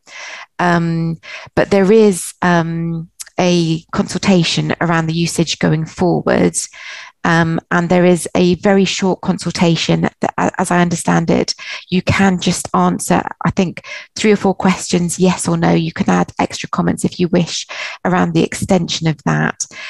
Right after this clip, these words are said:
So if you do feel that you would like to, to participate in that, to send your views in, that might be helpful. I think the consultation runs until the end of this month. Um, and again, um, perhaps Dawn, if she has a moment, she can pop the,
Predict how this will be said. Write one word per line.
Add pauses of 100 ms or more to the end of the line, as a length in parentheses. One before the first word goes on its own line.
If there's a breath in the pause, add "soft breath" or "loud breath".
(200 loud breath)
So
if
you
do
feel
that
you
would
like
to, (240)
to
participate
in
that, (380 loud breath)
to
send
your
views
in, (300 loud breath)
that
might
be
helpful. (300 loud breath)
I
think
the
consultation
runs
until
the
end
of
this
month. (460 loud breath)
Um,
and
again, (100)
um,
perhaps
Dawn,
if
she
has
a
moment,
she
can
pop
the,